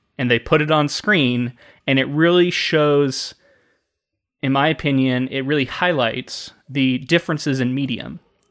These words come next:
So you see, like, okay, this worked in this book for a reason. They wanted to put it exactly on screen, but they can't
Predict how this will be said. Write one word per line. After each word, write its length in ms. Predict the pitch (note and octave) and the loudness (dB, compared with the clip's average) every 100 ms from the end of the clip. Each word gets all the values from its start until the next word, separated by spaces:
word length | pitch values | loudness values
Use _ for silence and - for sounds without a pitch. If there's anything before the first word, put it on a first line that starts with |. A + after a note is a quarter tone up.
| _ | _
So 140 | - D3 | -2 0
you 180 | D3 D3 | 2 0
see, 260 | - F#3 | 0 2
like, 280 | D3 B2+ - | 4 2 2
okay, 220 | G#3 D#3+ | 0 0
this 300 | C3+ F3+ F#3 | 2 0 0
worked 260 | F3+ E3 - | -2 -2 -2
in 120 | D3+ | -2
this 160 | C#3 C3+ | -2 0
book 240 | D3+ C#3 | 0 2
for 140 | D#3 C#3+ | 2 0
a 40 | |
reason. 380 | C3+ B2+ A#2+ A2+ | 0 0 -2 -2
They 120 | C3+ | 0
wanted 260 | C#3 F3 D#3 | 2 2 2
to 60 | |
put 200 | - E3 | -2 -2
it 120 | C3+ | -2
exactly 480 | B2 C3 D3 F3+ G#3+ | -4 -2 -2 0 -2
on 120 | F#3+ | -4
screen, 320 | E3+ - B3 E3 | -6 -2 0 0
but 100 | - | -2
they 80 | |
can't 540 | G#2+ - A#3+ C3 A#2+ | -10 -4 -2 -2 -4